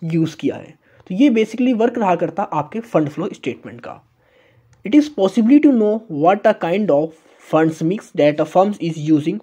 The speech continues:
particularly a comparison of internal and external debts। तो वही चीज़ है कि इन्होंने कह दिया ना कि आपको कहाँ से फंड्स कलेक्ट किया है, तो उस चीज़ के बारे में भी आपको फंड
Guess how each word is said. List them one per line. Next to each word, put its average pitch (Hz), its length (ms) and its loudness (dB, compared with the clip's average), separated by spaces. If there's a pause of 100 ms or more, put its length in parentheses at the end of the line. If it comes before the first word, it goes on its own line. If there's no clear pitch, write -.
particularly 160 680 0
a 143 140 -6
comparison 208 720 0
of 156 260 -6
internal 147 540 0 (140)
and 139 260 -12
external 120 460 -10
debts। - 340 -20 (380)
तो 170 60 -10
वही 190 140 -2
चीज़ 240 200 -4
है 254 60 0
कि 247 60 -4
इन्होंने 226 240 -2
कह 208 180 -4
दिया 240 180 -2
ना 269 100 -4
कि 269 120 -4
आपको 233 360 -4 (160)
कहाँ - 240 -8
से 269 120 -4
फंड्स 269 300 -4
कलेक्ट - 320 -4
किया - 180 -2
है, 123 160 -14 (340)
तो 190 80 -8
उस 294 240 2
चीज़ 247 160 0
के 233 100 2
बारे 170 240 4
में 175 140 -2
भी 185 100 -2
आपको 147 360 -4 (140)
फंड 208 360 -4